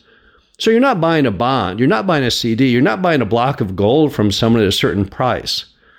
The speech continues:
Even if the price appears low to you, you don't know for sure how it will end up in this competitive world. So as a result, it isn't as though you're stealing the R V park for a price that they could have received from somebody else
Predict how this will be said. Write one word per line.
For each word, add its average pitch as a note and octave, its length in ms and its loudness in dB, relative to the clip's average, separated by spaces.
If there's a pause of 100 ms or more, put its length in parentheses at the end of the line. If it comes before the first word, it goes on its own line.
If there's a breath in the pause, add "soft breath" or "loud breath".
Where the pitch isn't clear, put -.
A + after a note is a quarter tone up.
(380 soft breath)
Even A#3+ 280 2
if - 60 0
the E3+ 100 0
price E3 300 -2
appears G#3+ 340 2
low B2 240 4
to B2 80 2
you, C3+ 160 6
you F#3 180 4
don't B3 260 0
know E3+ 140 2
for C#3+ 160 0
sure E3 240 2
how D3 220 0
it B2+ 40 2
will B2+ 120 4
end B2 120 4
up C3 160 2
in A2+ 100 2
this A2 140 2
competitive A2 520 2
world. B2 480 0 (260)
So G#3+ 120 -2
as A3+ 180 2
a F3 60 0
result, C3+ 520 0
it B2+ 100 0
isn't F#3+ 280 2
as A#2+ 100 0
though D3+ 300 2
you're G#2 160 -2
stealing F3 640 0
the A#2 100 2
R A#2+ 160 2
V C3+ 200 2
park G#2+ 340 0
for - 100 -4
a G#2 60 -2
price B2 300 -4
that B2 60 0
they B2 120 0
could A#2+ 120 0
have G#2+ 100 2
received - 520 0
from A#2 140 0
somebody A#2+ 340 0
else D3 520 -2